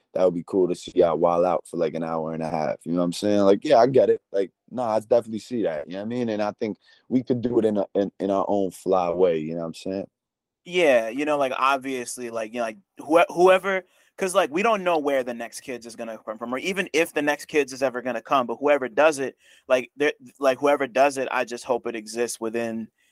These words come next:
Speaker 2: like, that lineage and does it in a way that's, I mean, like, I wouldn't exactly call a movie like Kids tasteful, but, like, I would just
Speaker 1: Yeah.
Speaker 2: hope that it's done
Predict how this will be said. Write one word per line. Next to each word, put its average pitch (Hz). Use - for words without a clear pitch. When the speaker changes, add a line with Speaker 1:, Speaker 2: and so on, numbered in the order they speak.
Speaker 2:
like, 117
that 117
lineage 135
and 117
does 120
it 123
in 120
a 113
way 117
that's, 113
I 160
mean, 165
like, 139
I 151
wouldn't 160
exactly 120
call 117
a 110
movie 117
like 110
Kids 117
tasteful, 131
but, 127
like, 120
I 123
would 127
just 131
Speaker 1:
Yeah. 107
Speaker 2:
hope 127
that 127
it's 123
done 127